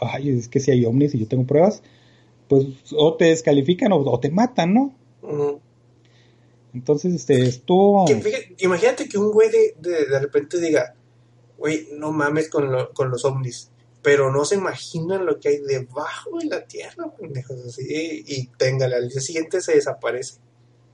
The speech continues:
Speaker 2: O sea,
Speaker 1: Ajá.
Speaker 2: hasta, hasta, no mames, estaría bien chingón. Y el güey acá pensando, "No más era petróleo, o sea, no mames". <laughs> No me refería a otra cosa. Y luego el güey de Tremors, ¿no, güey? Acá hay un ocultillo en el desierto del Sahara.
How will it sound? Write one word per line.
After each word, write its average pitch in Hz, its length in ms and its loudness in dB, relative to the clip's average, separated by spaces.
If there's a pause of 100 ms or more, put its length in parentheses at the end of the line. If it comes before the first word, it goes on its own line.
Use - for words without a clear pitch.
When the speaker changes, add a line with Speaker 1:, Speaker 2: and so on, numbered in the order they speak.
(160)
Speaker 2:
O 120 140 -6
sea, 123 180 0
Speaker 1:
Ajá. 123 100 0
Speaker 2:
hasta, 123 280 -4
hasta, 120 240 -8
no 127 180 -8
mames, 135 260 0
estaría 135 300 -6
bien 131 180 -8
chingón. 131 540 -8 (380)
Y 143 80 -2
el 135 140 4
güey 143 200 6
acá 151 180 4 (140)
pensando, 147 380 0
"No 156 120 -4
más 185 260 0
era 208 200 2
petróleo, 190 640 0 (100)
o 165 40 -6
sea, 170 140 -8
no 175 100 -12
mames". 180 280 -8
<laughs> 196 960 -2 (640)
No 180 140 0
me 202 100 4
refería 165 420 2
a 170 40 4
otra 185 240 2
cosa. 156 320 4
Y 143 60 8
luego 139 140 6
el 143 80 2
güey 147 160 6
de 151 120 4
Tremors, 139 560 0
¿no, 147 160 -2
güey? 143 160 0
Acá 127 220 -6
hay 135 100 -2
un 139 80 -4
ocultillo 135 600 -6
en 135 80 -4
el 131 100 -8
desierto 131 440 -8
del 131 140 -6
Sahara. - 340 -12